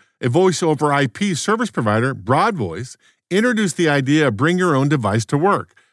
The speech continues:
Up to this point, organizations supplied all computing equipment to their employees. This was a first step in making it okay for employees to use their own computing systems to do work for the entity. In two thousand five, Concur became the first company to offer a SaaS cloud platform,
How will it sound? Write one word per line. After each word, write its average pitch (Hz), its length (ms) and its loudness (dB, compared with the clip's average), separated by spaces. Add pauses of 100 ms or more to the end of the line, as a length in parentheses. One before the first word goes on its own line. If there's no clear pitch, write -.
(160)
Up 175 200 -2
to 131 100 2
this 208 340 -2
point, - 500 -4
organizations 160 720 0
supplied 143 440 -2
all 190 200 0
computing 190 440 -2
equipment 117 420 0
to 131 100 -2
their 127 180 0
employees. 127 600 -4 (440)
This 196 180 0
was 180 260 2
a 147 140 2
first 185 340 -2
step 185 300 -2
in 135 120 0
making 143 300 0
it 131 160 -2
okay 196 640 0
for 131 240 -2
employees 147 460 2
to 147 80 -2
use 143 180 2
their 123 180 -2
own 180 220 2
computing 214 460 -4
systems 113 480 -6 (260)
to 131 100 0
do 131 200 2
work 180 340 0
for 127 160 0
the 147 160 0
entity. 151 460 -8 (640)
In 156 160 2
two 240 180 0
thousand 165 400 0
five, 165 560 -2
Concur 143 400 -2
became 139 380 -2
the 110 80 -2
first 214 360 -4
company 185 380 -2
to 147 160 -4
offer 180 340 0
a 127 140 -2
SaaS 196 480 -2
cloud 131 380 -2
platform, 107 640 -6